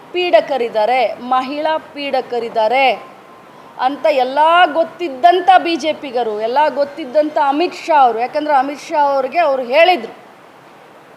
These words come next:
ಇದೇ ಪ್ರೀತಮ್ ಗೌಡ ಅವ್ರು. ತಮಗೆ ಒಂದು ಉದಾಹರಣೆ ಹೇಳ್ತೀನಿ. ಮೊನ್ನೆ, ಮೊನ್ನೆ ಒಂದು ಇದಕ್ಕೆ,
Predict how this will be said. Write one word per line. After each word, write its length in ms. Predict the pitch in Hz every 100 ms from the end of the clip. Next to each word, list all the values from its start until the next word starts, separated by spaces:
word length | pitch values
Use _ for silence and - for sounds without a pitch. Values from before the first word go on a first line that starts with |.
| - - 262
ಇದೇ 180 | 294
ಪ್ರೀತಮ್ 500 | 294 277 269 285 269
ಗೌಡ 220 | 247 254 240
ಅವ್ರು. 220 | 190 - - - - - - -
ತಮಗೆ 260 | 294 294 330
ಒಂದು 160 | 320 285
ಉದಾಹರಣೆ 460 | 285 320 349 349
ಹೇಳ್ತೀನಿ. 760 | 330 311 285 277 240 233 254 - - - - - - - - - - 262
ಮೊನ್ನೆ, 380 | 294 349 370
ಮೊನ್ನೆ 260 | 285 330 330
ಒಂದು 360 | 339 339 330 311
ಇದಕ್ಕೆ, 180 | 392